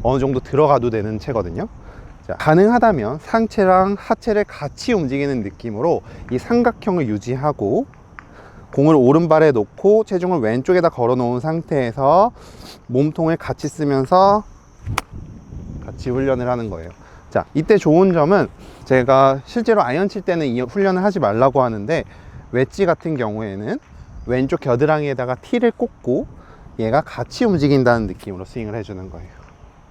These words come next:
공을 오른발에다 놓고 체중 왼쪽에다 걸어 놓은 상태에서 하나, 둘, 이렇게 해서 모든 게 같이 다니는 느낌으로 스윙을 하면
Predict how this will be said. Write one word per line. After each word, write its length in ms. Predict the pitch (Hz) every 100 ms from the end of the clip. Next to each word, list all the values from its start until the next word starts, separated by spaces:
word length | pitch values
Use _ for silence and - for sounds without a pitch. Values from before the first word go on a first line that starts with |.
| -
공을 300 | - 123 131
오른발에다 640 | 113 143 180 160 151 147
놓고 600 | 117 90 - - 175 208 208 - -
체중 300 | 196 185 131
왼쪽에다 460 | 120 151 190 170 156
걸어 320 | 120 120 127
놓은 280 | 120 120 123
상태에서 1000 | 165 180 165 175 156 175 190 202 208 220 - - - - - - - -
하나, 480 | - 101 135 170 190 208 - - - - - - - - -
둘, 260 | 104 82 - - - - - - - - - - - - 117
이렇게 280 | 139 -
해서 280 | 147 180 131 - - -
모든 320 | 139 190 196
게 100 | 190
같이 500 | - - - - 208
다니는 380 | 190 185 175 113
느낌으로 560 | 104 - 117 101 113
스윙을 300 | - 147 139
하면 260 | 117 147